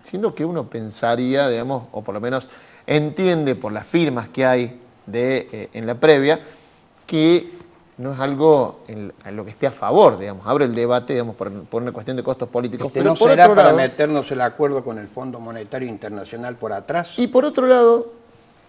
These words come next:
Speaker 1: bueno, digamos, por eso quiero, quiero que me den sus impresiones sobre la intencionalidad, porque es una diputada quizás de Martín Lustó, pero es afín al gobierno nacional quien pregunta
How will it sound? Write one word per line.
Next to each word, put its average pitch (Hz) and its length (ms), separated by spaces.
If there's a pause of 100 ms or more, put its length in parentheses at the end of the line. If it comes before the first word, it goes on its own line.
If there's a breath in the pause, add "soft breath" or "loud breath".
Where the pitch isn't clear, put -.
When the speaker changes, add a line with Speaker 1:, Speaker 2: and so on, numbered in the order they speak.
(160)
Speaker 1:
bueno, 165 440 (540)
digamos, 143 300
por 196 140
eso 202 120
quiero, 214 220
quiero 190 360
que 135 120
me 139 120
den 170 160
sus 147 160
impresiones 143 460
sobre 127 220
la 127 100
intencionalidad, 131 720
porque 139 380 (400 loud breath)
es 147 80
una 170 160
diputada 151 540
quizás 147 500
de 123 160
Martín 156 340
Lustó, 180 320
pero 135 140
es 139 60
afín 139 560
al 113 140
gobierno 156 320
nacional 170 420
quien 147 220
pregunta 151 680